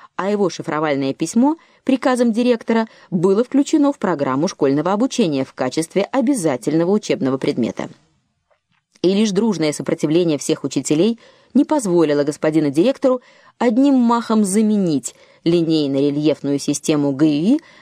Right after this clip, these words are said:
на шифровальное письмо Барбье, чего ему так хотелось. Пришлось до времени согласиться на параллельное преподавание обеих систем,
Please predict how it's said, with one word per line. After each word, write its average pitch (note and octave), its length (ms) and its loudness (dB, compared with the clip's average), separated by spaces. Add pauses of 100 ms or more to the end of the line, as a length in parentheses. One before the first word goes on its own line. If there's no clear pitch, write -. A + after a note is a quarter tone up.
на A#3 140 0
шифровальное F3+ 680 -2
письмо G#3+ 320 -2
Барбье, C#3+ 520 -2 (320)
чего A#3 180 0
ему A#3 180 2
так E3 220 -8
хотелось. C#3 540 -8 (720)
Пришлось C4+ 400 2
до G3 180 0
времени D3+ 380 -2
согласиться D#3+ 680 -2
на E3+ 200 2
параллельное G#3 640 2
преподавание F#3 720 0
обеих F3+ 400 0
систем, C#3+ 480 -4